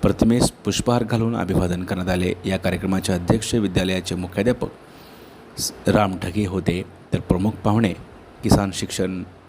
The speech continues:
प्रसारक मंडळाचे सहसचिव हिरागीर सिद्धगीर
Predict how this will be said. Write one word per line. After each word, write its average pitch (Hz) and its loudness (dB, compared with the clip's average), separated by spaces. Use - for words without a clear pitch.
प्रसारक 90 -2
मंडळाचे 87 0
सहसचिव 95 2
हिरागीर 113 6
सिद्धगीर 95 0